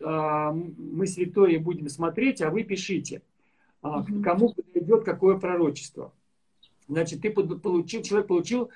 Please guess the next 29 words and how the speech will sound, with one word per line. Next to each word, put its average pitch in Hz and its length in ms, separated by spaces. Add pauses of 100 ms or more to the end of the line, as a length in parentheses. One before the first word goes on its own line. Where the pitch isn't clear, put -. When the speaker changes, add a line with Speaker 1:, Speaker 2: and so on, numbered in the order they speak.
(200)
Speaker 1:
продовольственную 180 840
помощь. 185 580 (560)
То 185 180
есть 185 160
вот 190 240
уже 165 260
карантин 196 480
заканчивался, 175 1000
и 180 340
действительно 170 440
тебе, 185 220
ну, 175 180 (220)
тебе 185 220
пришла 196 340
продовольственная 165 720
помощь. 143 520 (520)
И 175 400
в 147 120
этом 208 280
были 208 220
тоже 202 340
задействованы 175 720
ангелы. 156 540 (500)
То 170 80
есть 170 140
кто 226 220
получил 202 440
продовольственную 175 800
помощь, 220 560